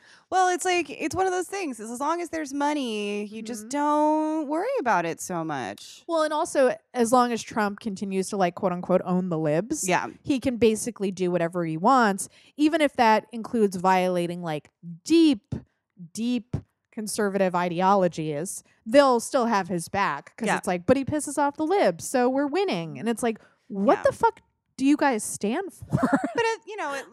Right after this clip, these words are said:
Speaker 1: at least it's also true that this, he's not the first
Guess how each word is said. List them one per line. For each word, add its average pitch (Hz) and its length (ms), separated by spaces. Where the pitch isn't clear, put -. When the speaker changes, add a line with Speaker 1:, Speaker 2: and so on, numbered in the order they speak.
Speaker 1:
at 311 80
least 349 220
it's 277 120
also 196 580
true 180 440
that 165 240
this, 165 680
he's 247 320
not 226 180
the 190 80
first - 800